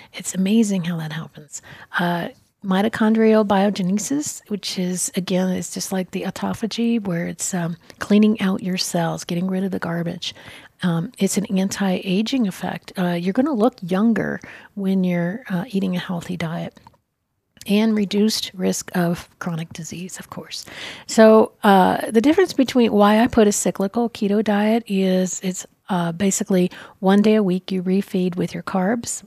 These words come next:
uh, healthy carbs such as sweet potatoes, um, squash and things of that nature, so that you, uh, it is just, uh, if you read about it, you'll find that, um,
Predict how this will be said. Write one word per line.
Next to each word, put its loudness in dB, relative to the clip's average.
uh, 0
healthy 2
carbs -2
such -8
as -4
sweet -4
potatoes, -4
um, -6
squash -4
and -2
things -2
of -2
that -4
nature, -8
so 4
that 2
you, -4
uh, -2
it -2
is -2
just, -4
uh, -4
if -4
you 2
read 6
about 2
it, -4
you'll 2
find 4
that, 2
um, -2